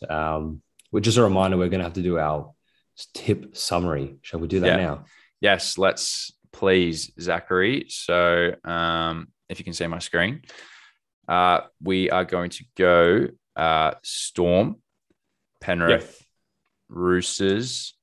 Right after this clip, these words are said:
Speaker 2: bit, eh, on that one, Titans, Para, Raiders.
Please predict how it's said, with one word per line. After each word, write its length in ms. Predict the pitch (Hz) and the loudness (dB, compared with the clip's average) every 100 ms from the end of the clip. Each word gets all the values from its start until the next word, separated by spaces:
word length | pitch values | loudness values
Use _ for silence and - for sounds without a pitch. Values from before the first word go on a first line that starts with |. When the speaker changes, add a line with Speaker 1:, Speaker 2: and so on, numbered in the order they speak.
| _ _ _ 107 | _ _ _ -8
Speaker 2:
bit, 200 | 87 - | -8 -6
eh, 280 | 85 85 82 | -6 -4 -6
on 140 | 85 85 | -6 -4
that 160 | 85 | -2
one, 360 | 92 92 95 107 _ _ _ _ | 2 2 2 -4 _ _ _ _
Titans, 800 | - 110 110 110 110 107 - - _ _ _ _ | 0 4 6 4 0 -6 -12 -16 _ _ _ _
Para, 540 | 92 87 87 85 85 87 _ _ _ _ _ - | 0 4 6 6 2 -2 _ _ _ _ _ -6
Raiders. 840 | 87 85 85 85 82 80 - | -2 0 2 0 -2 -6 -14